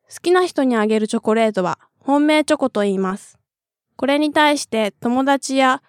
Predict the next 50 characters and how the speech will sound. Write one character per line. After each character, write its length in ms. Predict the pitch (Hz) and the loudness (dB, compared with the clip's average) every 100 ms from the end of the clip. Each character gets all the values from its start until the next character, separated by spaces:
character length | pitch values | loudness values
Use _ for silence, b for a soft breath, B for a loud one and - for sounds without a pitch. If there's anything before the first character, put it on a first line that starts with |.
| _ | _
日 160 | - | -6
頃 260 | 220 262 269 | 0 4 4
お 60 | 226 | 2
世 140 | 302 | 2
話 140 | 349 330 | 2 4
に 60 | |
な 180 | 277 269 | 2 -2
っ 0 | |
て 180 | - 233 | 0 0
い 40 | |
る 100 | 220 | 0
人 180 | 226 226 | -2 -2
に 140 | 214 202 | -4 -4
あ 100 | 196 | -4
げ 140 | 202 | -4
る 80 | 202 | -2
チ 80 | 208 | -4
ョ 40 | |
コ 140 | - | -2
レ 120 | 208 202 | -2 -2
ー 40 | |
ト 140 | 190 | -4
は 140 | 170 - _ _ _ _ | -6 -6 _ _ _ _
義 80 | 202 | -6
理 120 | 240 | -2
チ 100 | 277 | -2
ョ 20 | |
コ 140 | 269 269 | 0 0
と 100 | 247 | 0
言 140 | 240 | 0
い 60 | 233 | -2
ま 200 | 226 226 | -2 -4
す。 240 | - - _ _ _ _ _ _ _ _ | -10 -20 _ _ _ _ _ _ _ _
女 300 | - 311 349 | -2 0 2
の 120 | 349 | 2
子 120 | 330 269 | 2 -2
の 100 | 226 | 0
友 240 | 220 226 | 0 0
達 240 | 247 233 | 0 0
に 80 | 247 | -2
あ 80 | 240 | 0
げ 140 | 233 | 0
る 80 | 233 | -2
チ 80 | 233 | -4
ョ 40 | |
コ 140 | 226 226 | -2 -2
レ 120 | 240 | 0
ー 40 | |
ト 140 | 226 190 | -2 -2
は 180 | 175 | -2